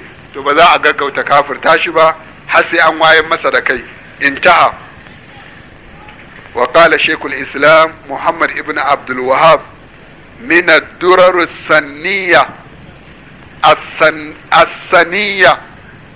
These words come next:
Masu cewa sinniya, tufatu sinniya, wannan kuskure ne. Tufatu saniya, wannan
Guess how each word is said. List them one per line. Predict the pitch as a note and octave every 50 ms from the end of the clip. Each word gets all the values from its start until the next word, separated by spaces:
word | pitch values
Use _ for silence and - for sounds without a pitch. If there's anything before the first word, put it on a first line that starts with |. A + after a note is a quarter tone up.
| - - - - -
Masu | C#3 D3 D#3 D#3 -
cewa | - - G#3 F#3+ F3+ F3 F3
sinniya, | E3+ - - F3 D#3 D#3 D#3 E3 F#3 F#3 F3+ F3+ F3 F3 F3 - - - - - - - - - - - - - - - - -
tufatu | - D#3+ D#3+ D3+ - - F#3+ G3 - F#3+ F3
sinniya, | - - - - D#3+ D#3 D3+ D3+ D#3 F3+ F3+ F3+ F3 D#3
wannan | D#3 E3+ F3 E3+ D#3 C#3+
kuskure | - - D#3+ - - - E3+ D3+ D3 C3
ne. | B2 B2+ B2+ B2 - - - - - - - - - -
Tufatu | - D#3+ D#3 D3+ D3+ - - G#3 G#3 - - G3 E3+ - - - - -
saniya, | E3 D#3+ D#3 D#3+ F3+ F#3 F3+ F3 E3+ D#3 D3 C3+ - - - - - - - - - - - -
wannan | C#3+ D#3 F3 F#3+ G3 F#3+ F3+ F3